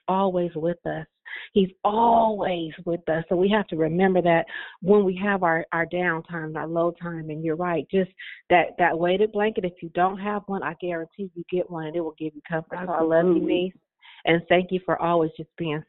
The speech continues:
Speaker 1: so mindful of our, our, 'cause we're, it's emotional stuff going on, but the way you teach and your sound, mm,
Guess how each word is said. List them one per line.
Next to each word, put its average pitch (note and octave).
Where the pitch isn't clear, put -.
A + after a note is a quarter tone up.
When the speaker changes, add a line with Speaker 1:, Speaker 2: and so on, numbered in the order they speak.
Speaker 1:
so G3
mindful F3
of F3
our, D#3+
our, F3
'cause G#3
we're, G#3+
it's G3+
emotional G3+
stuff F#3+
going G#3
on, G#3
but F3+
the F3
way F3+
you G3
teach A3
and F3+
your E3
sound, G#3+
mm, F3